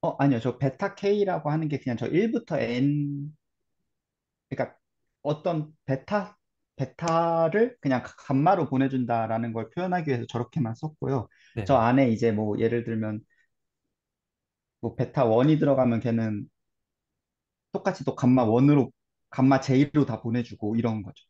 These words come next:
Speaker 1: 어떤 베타가 들어오든 간에 다 감마 J로 보내주는 A.
Speaker 2: 아, 그러니까, 아, 아, 예, 제가 하고 싶-, 아, 그, 안 그래도 그것도 여쭤보려고 그랬는데 어떤 베타가 들어오든 다 하나로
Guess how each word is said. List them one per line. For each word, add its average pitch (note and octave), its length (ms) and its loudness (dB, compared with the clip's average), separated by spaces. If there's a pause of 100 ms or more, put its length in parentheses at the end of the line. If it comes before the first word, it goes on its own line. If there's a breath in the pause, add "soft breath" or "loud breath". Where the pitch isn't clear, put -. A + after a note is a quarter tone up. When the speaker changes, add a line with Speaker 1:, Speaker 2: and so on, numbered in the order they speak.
(500)
Speaker 1:
어떤 D3 380 0
베타가 C#3 360 0
들어오든 B2+ 380 0
간에 A2+ 240 -4
다 A#2+ 100 -10
감마 B2+ 340 0
J로 A#2+ 380 -2
보내주는 G#2+ 540 -6 (140)
A. F#2+ 160 -4
Speaker 2:
아, G#2+ 120 -6 (160)
그러니까, - 220 -8 (560)
아, D3+ 120 -20 (240)
아, A#2 100 -6
예, C#3 180 0
제가 C#3+ 400 0
하고 C3 260 -6
싶-, - 220 -14
아, G#2 280 -6
그, B2+ 180 -6
안 A2+ 160 -4
그래도 C#3 200 -2
그것도 A#2+ 320 -4
여쭤보려고 A#2+ 280 -4
그랬는데 G2+ 340 -6 (160 soft breath)
어떤 D#3+ 240 0
베타가 C3+ 300 -2
들어오든 A#2 360 -4
다 G#2 200 -8
하나로 B2 600 -2